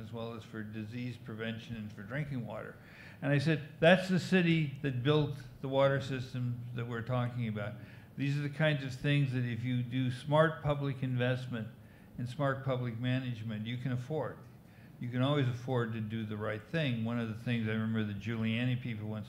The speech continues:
told me, "Real men don't talk about the environment." <laughs> So to which I said, "Well, you know, real men talk about money." And using the environment saved the city of New York.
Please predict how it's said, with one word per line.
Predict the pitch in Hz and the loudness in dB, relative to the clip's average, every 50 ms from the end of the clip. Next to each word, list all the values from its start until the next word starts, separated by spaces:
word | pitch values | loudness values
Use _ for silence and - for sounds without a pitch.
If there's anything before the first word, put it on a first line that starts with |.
| - - | -10 -8
told | - 107 104 104 | -6 -4 -2 -2
me, | 107 104 101 - - - - - - - | -2 -2 -2 -4 -10 -14 -16 -12 -2 6
"Real | 127 135 135 127 | 8 10 10 12
men | 127 127 127 123 120 | 12 12 12 12 12
don't | 117 110 104 - - | 10 8 6 4 2
talk | 113 117 113 110 | 4 2 4 4
about | 117 107 104 104 104 - | 4 6 6 4 4 2
the | 113 107 | 0 0
environment." | 101 101 101 104 113 117 110 104 98 - - - | 0 0 2 2 2 4 2 2 0 -2 -8 -4
<laughs> | - - 571 - - 719 740 740 640 - - - - - - 554 622 - - - - - - - - - - - - - - - - - - - - - - - - - - - - - - - - - - - - - - - - - - - | 0 0 2 6 8 8 8 8 4 4 4 2 2 2 4 6 6 6 8 8 6 6 6 4 2 2 2 4 2 4 4 4 2 0 0 0 0 0 0 0 -2 -2 -4 -4 -4 -4 -4 -4 -4 -4 -4 -4 -4 -6 -6 -4 -4 -4 -2 2
So | - 185 180 175 170 165 160 - | 6 8 10 12 10 10 8 6
to | - 165 | 4 4
which | 165 156 - 175 | 4 4 6 6
I | 160 147 | 6 6
said, | 139 - 170 160 160 160 | 6 6 4 4 4 6
"Well, | 185 226 220 | 6 6 8
you | 208 196 190 | 8 8 8
know, | 185 185 180 175 156 143 - - - - 202 190 135 | 8 10 8 8 6 2 -4 -6 -6 0 0 2 6
real | 147 170 190 220 220 208 | 10 12 12 12 12 12
men | 208 208 196 190 170 | 12 12 12 12 12
talk | 151 170 180 170 139 | 12 12 12 12 10
about | 170 165 160 156 151 151 | 12 12 12 12 12 12
money." | 156 175 180 156 123 110 107 - - - - - - - - - - - - - - - - - - - - 143 135 131 - - | 12 12 12 12 10 6 4 0 -4 -6 -4 -4 -6 -6 -4 -4 -2 -2 -2 -2 -2 -2 -2 -2 -4 -4 -4 -4 -2 -2 -4 -2
And | - 151 165 139 135 135 135 135 135 135 131 135 | -2 0 2 4 4 6 6 6 4 4 4 4
using | 139 151 151 139 156 160 151 | 6 6 6 6 4 2 4
the | 147 147 | 4 4
environment | 143 135 127 131 131 131 135 131 131 135 135 | 6 6 8 8 8 8 8 6 4 2 0
saved | 131 - 139 131 131 127 127 | 2 4 4 4 4 4 2
the | 123 | 0
city | 120 - - 127 120 123 123 | 0 0 0 2 2 4 2
of | 120 120 | 2 2
New | 120 123 | 0 2
York. | 117 113 110 113 120 120 - | 4 4 4 4 2 0 -4